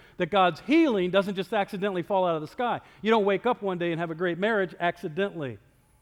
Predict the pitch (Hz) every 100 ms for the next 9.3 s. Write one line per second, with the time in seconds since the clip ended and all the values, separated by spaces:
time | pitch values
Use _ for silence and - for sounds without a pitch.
0 | _ _ _ _ - 175 175 190 170 139
1 | - 247 262 - 202 190 165 - - 220
2 | 233 269 208 165 156 185 - _ 196 208
3 | 180 156 - 151 170 - - 143 147 247
4 | 220 202 - 240 262 185 170 165 196 -
5 | - 143 254 233 214 220 - - 185 196
6 | 202 - 185 - _ 196 190 170 - 233
7 | 262 233 240 220 196 214 233 196 190 196
8 | - - 175 190 170 147 151 285 302 208
9 | 202 262 247